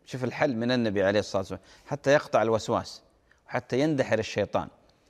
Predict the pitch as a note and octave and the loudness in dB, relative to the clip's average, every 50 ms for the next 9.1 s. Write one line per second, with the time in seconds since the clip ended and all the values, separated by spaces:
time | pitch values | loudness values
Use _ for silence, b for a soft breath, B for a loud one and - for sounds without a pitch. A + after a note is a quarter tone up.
0 | b b b b b b _ - D#3 F3 G3+ G#3+ A#3 A3+ A3 G3 G3 F#3+ F#3 F3+ | b b b b b b _ -2 0 0 2 2 4 2 4 4 2 0 2 2
1 | F3+ E3 C3+ D3+ D3+ - D3 C3 B2 A#2+ A#2+ B2 B2+ B2 - C3 B2+ - - D3 | 2 2 2 0 0 2 2 2 2 0 0 0 -2 -2 -2 -6 -8 -4 -4 -4
2 | C3+ A2 B2 A#2+ - - - - G#2 G#2 G#2 G#2 A#2 A#2+ B2+ C#3+ C3+ - - C3+ | -4 -4 -4 -4 -4 -4 -6 -6 -6 -6 -6 -6 -4 -2 -2 -2 0 0 2 0
3 | A#2 A2 A2 A2 A2+ - - A#2 G#2+ G#2 G#2 A2 - F3+ D#3+ - E3+ D3+ C#3+ C#3+ | 2 0 0 -2 -2 -2 -2 -4 -2 0 0 2 2 2 2 2 2 2 4 2
4 | C3 B2 A#2 A#2+ - - - - b b b b b - C#3 D#3 D3 - - - | 4 4 2 0 -2 -6 -10 -18 b b b b b 2 4 4 4 2 0 -4
5 | - B2+ C3+ C#3+ D3+ D#3 D3 D#3+ F3 D#3+ - - - D#3 D3 D#3 - D3+ D#3 C#3+ | -2 0 2 2 2 2 2 4 2 2 2 -2 -8 -8 -6 -8 -8 -6 -4 -4
6 | C#3+ - F#3+ E3+ C3 C3+ - - B2+ A2+ G2 F#2+ D#2+ - - - _ _ b b | 0 2 2 2 2 2 2 2 2 2 2 0 -4 -6 -6 -16 _ _ b b
7 | b b b - - C3+ E3 E3+ F3 E3 E3 E3 E3 D#3+ E3 E3+ D3+ F3+ G3 F#3 | b b b 0 2 2 4 4 4 4 6 6 6 8 6 6 6 4 2 2
8 | D3 A#2+ F#2+ - - - _ _ - - A2 G#2+ - - - B2 A2+ G#2+ G#2 A2+ | 2 2 0 -2 -10 -20 _ _ -12 -8 -8 -8 -8 -6 -4 -2 -2 0 2 2
9 | G#2 E2 | 2 0